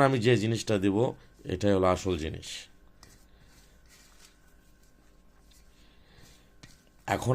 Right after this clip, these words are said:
আমি এর ভিতরে দিব চিংড়ি মাছের শুকটির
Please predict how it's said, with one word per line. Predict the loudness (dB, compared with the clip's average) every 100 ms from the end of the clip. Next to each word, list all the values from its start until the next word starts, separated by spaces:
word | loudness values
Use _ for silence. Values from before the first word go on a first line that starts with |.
| 4
আমি | 4 4
এর | 4
ভিতরে | 2 0 0
দিব | 2 2 0 -4 -20 -20 -20 -20 -20 _ -20 -20 -20 -20 _ -20 _ _ -20 -20 _ _ -20 -20 -20 _ -20 -20 -20 _ _ -20 _ -20 _ -8
চিংড়ি | 0 0 4 4 4
মাছের | 2 2 0 -2 -10 -20 -20 -20 -20 _ _ -20 _ -20 -20 _ -20 -20 -20 -20 -18
শুকটির | -6 -4 -4 -6